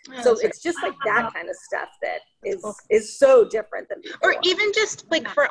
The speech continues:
Speaker 1: us, we've really been having to, like, gauge whether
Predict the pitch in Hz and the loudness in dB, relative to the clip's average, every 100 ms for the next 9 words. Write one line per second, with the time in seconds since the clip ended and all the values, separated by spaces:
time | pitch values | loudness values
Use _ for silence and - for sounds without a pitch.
0 | 269 330 320 262 214 247 254 240 226 226 | 0 -2 -2 -2 2 4 2 -2 -2 -4
1 | 226 226 226 214 196 185 185 - _ _ | -4 -4 -2 0 2 0 -6 -20 _ _
2 | - 208 208 - 208 226 220 233 240 202 | -4 -4 -4 -16 -8 -2 -2 -2 -6 -4
3 | 208 202 226 226 214 | -2 0 2 2 0